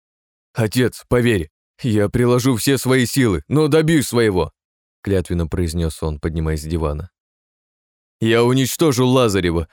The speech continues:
обещаю. К тому же и парни на месте сидеть не будут. Они помогут, особенно Роман. У него тоже имеются планы на Трубецкую». «За это можешь не переживать», — махнул рукой Воронцов с загадочной улыбкой.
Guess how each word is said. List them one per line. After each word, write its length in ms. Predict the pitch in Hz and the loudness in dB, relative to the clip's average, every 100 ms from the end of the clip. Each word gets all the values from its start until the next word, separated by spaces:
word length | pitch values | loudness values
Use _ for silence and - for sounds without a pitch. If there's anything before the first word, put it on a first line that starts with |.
| _ - | _ -6
обещаю. 640 | 104 117 - 98 73 - _ _ _ | -2 0 0 0 0 -6 _ _ _
К 100 | - | -6
тому 280 | 101 101 110 | -2 0 2
же 120 | 113 | 2
и 40 | 104 | 2
парни 320 | 131 120 107 | 2 2 0
на 140 | 110 | 0
месте 340 | 113 104 107 101 | 0 -2 -2 -2
сидеть 360 | 113 110 101 | 0 0 0
не 80 | 117 | 0
будут. 460 | 107 95 76 - - _ _ | 2 0 -2 -10 -20 _ _
Они 200 | - 101 | -2 -2
помогут, 520 | 104 113 120 87 - | 0 2 2 -2 -4
особенно 380 | 90 92 110 110 | -4 -2 0 2
Роман. 440 | 113 104 87 - - _ - | 2 2 0 -4 -12 _ -8
У 80 | 85 | -2
него 240 | 95 110 | 0 0
тоже 260 | 117 120 110 | 2 0 0
имеются 360 | 107 104 92 101 | 0 0 0 -2
планы 380 | 120 110 90 87 | 0 2 2 -2
на 120 | 85 | -2
Трубецкую». 640 | 104 92 - - 87 78 - _ _ _ _ _ _ _ _ _ - | -2 -2 -6 -2 -2 -2 -8 _ _ _ _ _ _ _ _ _ -10
«За 260 | 92 110 | -4 2
это 360 | 123 127 123 131 | 2 2 2 0
можешь 400 | 117 104 90 - | 0 0 -2 -4
не 160 | 98 87 | -4 -2
переживать», — 840 | 95 90 82 85 73 - - _ _ _ _ _ 90 | 0 0 0 -2 -4 -10 -16 _ _ _ _ _ -6
махнул 400 | 90 98 92 90 | -6 -2 -2 -2
рукой 260 | 92 98 | -2 -2
Воронцов 520 | 85 98 90 - 87 | -2 -2 -2 -2 -6
с 60 | 76 | -4
загадочной 560 | 90 85 82 82 - 85 | -4 -2 -4 -6 -4 -4
улыбкой. 500 | 82 80 - 87 | -4 -6 -10 -18